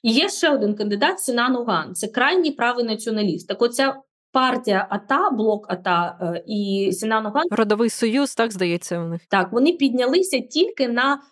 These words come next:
Speaker 1: антисирійських, антимігрантських лозунгах. Єдине, що дало їм можливість за дуже короткий термін набрати таку кількість голосів, там, здається, зараз три відсотки, чотири відсотки,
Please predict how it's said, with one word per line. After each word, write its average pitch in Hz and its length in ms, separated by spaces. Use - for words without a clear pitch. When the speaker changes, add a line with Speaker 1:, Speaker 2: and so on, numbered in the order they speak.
Speaker 1:
антисирійських, 277 1600
антимігрантських 254 1080
лозунгах. 180 580
Єдине, 254 580
що 240 540
дало 233 320
їм 233 180
можливість 233 640
за 226 160
дуже 285 380
короткий 254 440
термін 202 440
набрати 220 500
таку 214 260
кількість 240 400
голосів, 220 460
там, 240 120
здається, 220 380
зараз 202 280
три 302 220
відсотки, 226 440
чотири 285 320
відсотки, 226 480